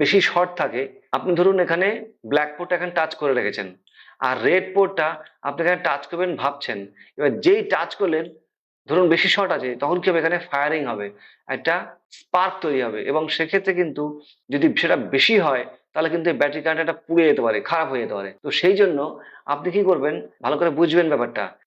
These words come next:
রেড পোর্টটা আপনি আগেই এখানে টাচ করুন, এরপর ব্ল্যাক পোর্টটা আপনি এই ফোনের যে গ্রাউন্ড আছে এখানে হতে পারে,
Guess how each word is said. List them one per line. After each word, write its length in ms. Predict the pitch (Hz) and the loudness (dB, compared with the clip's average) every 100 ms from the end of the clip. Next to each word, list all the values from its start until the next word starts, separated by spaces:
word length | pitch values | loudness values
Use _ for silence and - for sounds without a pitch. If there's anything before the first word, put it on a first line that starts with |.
| 120 139 | 0 2
রেড 180 | 202 202 | 2 0
পোর্টটা 320 | 202 185 175 170 180 | -2 0 0 -2 -2
আপনি 160 | 151 170 - 139 | -4 -4 -2 -2
আগেই 260 | 147 180 190 139 | 0 2 2 0
এখানে 180 | 175 160 | -2 -2
টাচ 120 | 147 - | -2 -4
করুন, 240 | 110 95 90 _ - | -8 -10 -12 _ 2
এরপর 400 | 196 196 151 147 - - 120 110 | 2 4 0 0 -6 -14 -12 -2
ব্ল্যাক 260 | 147 185 190 - | 0 0 -4 -2
পোর্টটা 340 | 202 202 160 165 143 | -2 -2 -4 -2 -4
আপনি 220 | 139 180 180 - | -6 -8 -4 0
এই 80 | 151 - - _ _ _ _ | -2 -4 -14 _ _ _ _
ফোনের 260 | 151 180 175 | 0 2 4
যে 100 | 185 131 | 2 2
গ্রাউন্ড 300 | 143 156 170 | 0 0 -2
আছে 180 | 139 131 135 139 | -2 -2 -4 -2
এখানে 200 | 143 135 | -4 -4
হতে 140 | 131 131 | -4 -2
পারে, 180 | 123 120 | 0 0